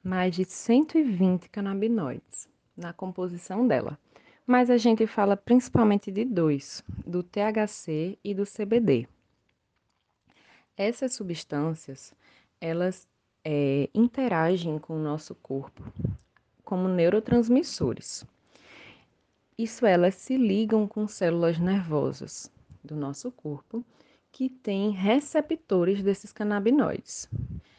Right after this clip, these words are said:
A gente tem no nosso corpo um sistema chamado endocannabinoides, que ele é um sistema de regulação do corpo. Então,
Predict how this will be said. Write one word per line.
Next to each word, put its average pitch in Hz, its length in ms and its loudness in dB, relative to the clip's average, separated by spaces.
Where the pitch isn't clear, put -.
A 185 140 -4
gente 226 280 -2
tem 214 200 -4
no 185 80 -2
nosso 160 320 -6
corpo 175 480 -6
um 180 100 -6
sistema 165 880 -6
chamado 160 640 -6
endocannabinoides, 240 1300 0
que - 100 -6
ele 202 100 0
é 196 60 2
um 208 80 0
sistema 185 600 -6
de 185 160 -2
regulação 220 920 -4
do 208 100 -4
corpo. 156 560 -6
Então, 208 880 -2